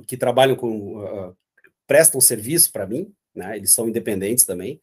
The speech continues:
que é a Cíntia e, e a Josi. E o dentista não vive sem, e, e, elas, elas, ah,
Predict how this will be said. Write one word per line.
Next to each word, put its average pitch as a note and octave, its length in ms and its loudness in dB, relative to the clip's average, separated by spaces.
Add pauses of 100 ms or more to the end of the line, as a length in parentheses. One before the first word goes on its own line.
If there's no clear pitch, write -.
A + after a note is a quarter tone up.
(460)
que G#2+ 160 -6
é G2+ 60 -2
a G2 80 -2
Cíntia C3+ 540 0
e, G2+ 320 -10
e G2+ 80 -6
a G2 60 -2
Josi. A2 540 -4 (520)
E B2+ 1000 0 (640)
o F#3 60 -12
dentista G#3+ 500 0
não A#3+ 160 2
vive A3 280 -2
sem, F#3+ 400 4
e, C3+ 300 0
e, A#2 60 -4
elas, C#3 560 0
elas, C#3+ 480 0
ah, C3 320 -4